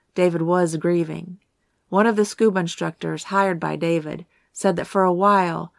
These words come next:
David wasn't sure he'd ever be able to get back into the water.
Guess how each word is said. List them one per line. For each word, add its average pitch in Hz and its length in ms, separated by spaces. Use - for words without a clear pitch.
David 180 240
wasn't 180 320
sure 180 280
he'd 165 220
ever 170 180
be 165 120
able 160 160
to 175 60
get - 180
back 160 260
into 156 180
the 156 120
water. 165 560